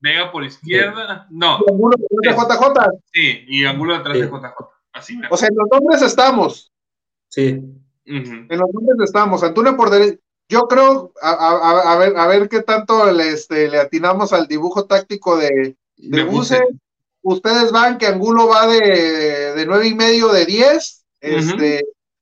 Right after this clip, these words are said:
Speaker 2: yo voy que va como volante por izquierda y atrás de, de este,
Speaker 1: De
Speaker 2: de
Speaker 1: Macías
Speaker 2: de
Speaker 1: va Vega, ¿no? Según tú.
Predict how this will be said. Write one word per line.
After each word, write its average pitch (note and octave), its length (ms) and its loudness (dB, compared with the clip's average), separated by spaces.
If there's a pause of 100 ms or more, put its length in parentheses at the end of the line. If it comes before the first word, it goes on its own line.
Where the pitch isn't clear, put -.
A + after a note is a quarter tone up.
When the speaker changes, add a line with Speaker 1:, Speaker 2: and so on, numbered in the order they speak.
(160)
Speaker 2:
yo F#3 160 2
voy G#3 180 2
que G#3 120 0
va G3+ 200 2
como G3 200 -2
volante F3+ 320 -2
por F3+ 180 -4
izquierda G#3 400 0
y G3 40 4
atrás F3 340 0
de, E3+ 340 0 (600)
de C#3 140 0
este, C3+ 240 -8
Speaker 1:
De B2+ 540 -6
Speaker 2:
de B2+ 100 -2
Speaker 1:
Macías D#3+ 760 -2 (300)
Speaker 2:
de C3 400 -2
Speaker 1:
va C3 340 0
Vega, A#2+ 380 -2
¿no? C#3+ 260 -6
Según C3 240 -6
tú. A#2+ 280 -6